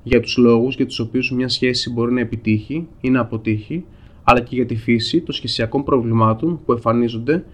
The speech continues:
κατά παρόμοιο τρόπο ξανά και ξανά στη ζωή μας. Επίσης, ο τύπος του συναισθηματικού δεσμού που αναπτύσσουμε με τους ερωτικούς συντρόφους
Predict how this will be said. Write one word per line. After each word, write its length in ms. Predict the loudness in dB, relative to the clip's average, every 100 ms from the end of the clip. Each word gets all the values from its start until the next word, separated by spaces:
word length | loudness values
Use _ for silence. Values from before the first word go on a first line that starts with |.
| -20 -12
κατά 200 | -8 0
παρόμοιο 440 | 4 6 6 6
τρόπο 480 | 4 0 2 -2 -2 -4
ξανά 540 | 0 2 2 0 -6 -12
και 100 | -10
ξανά 340 | -4 -2 0 -2
στη 140 | -4
ζωή 240 | 2 4 4
μας. 320 | 2 -4 -18 -20 -20 -20 -20 -20 -20 -20 -20 -20 -14 -10
Επίσης, 680 | 4 6 6 4 -2 -4 -18 -20 -20 -4
ο 140 | -2
τύπος 480 | 4 4 4 -4 -6
του 100 | -6
συναισθηματικού 600 | -6 -4 -2 -2 0 0
δεσμού 320 | 2 2 0
που 100 | 2
αναπτύσσουμε 540 | 2 2 0 0 0 0
με 80 |
τους 120 | 0 -4
ερωτικούς 440 | -6 -6 -6 -6
συντρόφους 600 | -2 2 2 0 -8